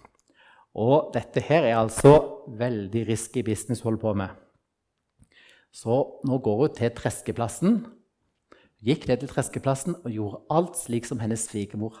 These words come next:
hadde sagt henne. Dette er på en måte en slags oppsummering av hva som kommer til å skje.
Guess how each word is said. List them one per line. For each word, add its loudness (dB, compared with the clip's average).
hadde -4
sagt -14
henne. -10
Dette -6
er 0
på 6
en 6
måte 2
en -2
slags -2
oppsummering -4
av -2
hva -2
som -6
kommer -6
til -6
å -14
skje. 0